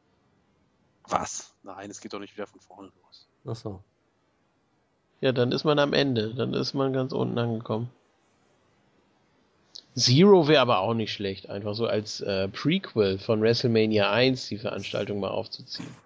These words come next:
Speaker 2: Ja, dann hast du Hulk Hogan wieder dabei.
Speaker 3: Ja.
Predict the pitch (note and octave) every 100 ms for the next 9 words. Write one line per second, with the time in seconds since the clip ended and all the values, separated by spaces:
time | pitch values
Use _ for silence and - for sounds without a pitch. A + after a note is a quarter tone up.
0 | - C#3 A2+ G#2 B2 B2+ A#2+ A#2 A2 G#2
1 | E3 E3+ D3 D3+ D3 C#3 C#3 C#3 C3+ C3
2 | C3+ B2 _ _ - A#2 G2+